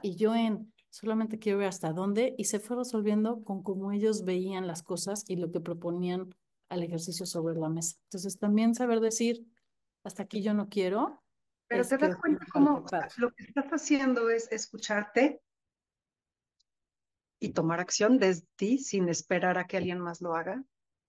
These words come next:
Speaker 2: O sea, es que pareciera que estás diciendo, "No, no, no, es compartido".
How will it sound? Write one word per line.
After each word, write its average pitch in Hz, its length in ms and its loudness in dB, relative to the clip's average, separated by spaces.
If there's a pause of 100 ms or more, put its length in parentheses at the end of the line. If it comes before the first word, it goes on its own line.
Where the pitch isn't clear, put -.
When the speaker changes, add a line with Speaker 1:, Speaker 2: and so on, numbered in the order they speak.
(200)
Speaker 2:
O - 240 -10
sea, 214 80 4
es 208 80 0
que 285 140 4
pareciera 269 680 8
que 285 80 4
estás 254 200 4
diciendo, 247 280 6
"No, 269 140 8
no, 311 120 10
no, 339 160 10
es - 120 2
compartido". 285 540 2